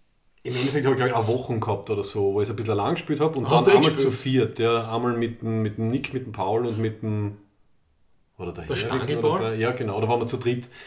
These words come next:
Speaker 1: Und es hat so, so, so, so kleine Details gegeben, also der Nick hat sich am besten auskennt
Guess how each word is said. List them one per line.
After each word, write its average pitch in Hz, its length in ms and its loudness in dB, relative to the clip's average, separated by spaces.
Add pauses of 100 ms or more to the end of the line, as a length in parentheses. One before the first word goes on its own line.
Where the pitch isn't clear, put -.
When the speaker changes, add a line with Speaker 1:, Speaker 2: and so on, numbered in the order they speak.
(180)
Speaker 1:
Und 113 380 2 (1000)
es - 100 -2
hat 143 100 -2
so, 143 100 -2
so, 131 160 2
so, 117 160 -4 (160)
so 120 120 -8
kleine 127 280 2
Details 131 400 0
gegeben, 160 160 0
also 131 140 2
der 123 60 0
Nick 156 220 0
hat 139 100 2
sich 131 100 -2
am 107 60 -2
besten 110 280 -2
auskennt 143 500 -2